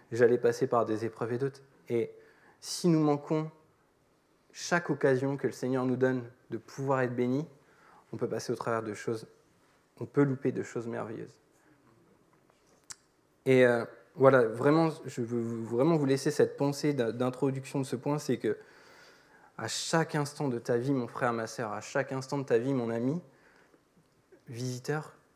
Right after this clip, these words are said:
tu peux rencontrer le Seigneur. Il n'y a pas une occasion que le Seigneur peut manquer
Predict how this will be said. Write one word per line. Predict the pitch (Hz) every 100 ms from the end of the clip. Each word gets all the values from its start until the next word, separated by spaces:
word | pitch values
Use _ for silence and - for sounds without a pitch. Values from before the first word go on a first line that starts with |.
| _ _
tu | - 131
peux | - 147
rencontrer | 131 127 127 113 120
le |
Seigneur. | - 120 107 - _ _ _ _ _ _ _ _ _ _ _ _ _ _
Il | 117
n'y |
a | 110
pas | 123 - -
une | 165 151
occasion | 143 143 127 123 139 - _ _ _ _ _ _ _ _ _
que | - 110
le |
Seigneur | - 131 131
peut | 131
manquer | 120 117 131 143